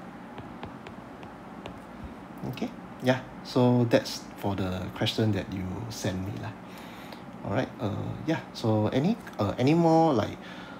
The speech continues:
uh, you know, question you can ask me also. Okay, I try to answer them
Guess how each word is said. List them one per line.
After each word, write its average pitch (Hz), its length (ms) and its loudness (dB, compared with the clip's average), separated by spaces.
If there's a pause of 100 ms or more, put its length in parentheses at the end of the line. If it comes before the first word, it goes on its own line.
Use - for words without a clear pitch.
(500)
uh, - 40 -2 (560)
you 104 80 0
know, 104 220 2 (160)
question - 380 2
you 104 80 4
can - 320 -2
ask 101 180 0
me 101 140 0
also. 104 220 -6 (260)
Okay, - 320 -6
I - 20 -2
try - 160 0
to - 160 0
answer 101 600 2 (260)
them 95 320 0